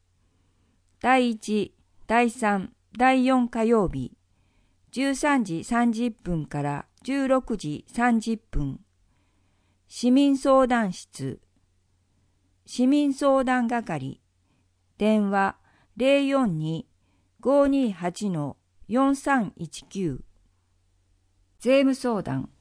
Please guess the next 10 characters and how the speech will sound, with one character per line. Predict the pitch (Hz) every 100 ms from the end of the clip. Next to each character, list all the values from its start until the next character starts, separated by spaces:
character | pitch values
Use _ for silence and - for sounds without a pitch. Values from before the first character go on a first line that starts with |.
| _ _ _ _ _ _
所 | - 233
得 | 285 269 262
税、 | 190 151 143 - _ _
相 | - 277 277
続 | 277 262 -
税、 | 202 143 135 - _ _ _ -
贈 | 277 285
与 | 285 269
税 | 175 156 151 -
等。 | 196 160 123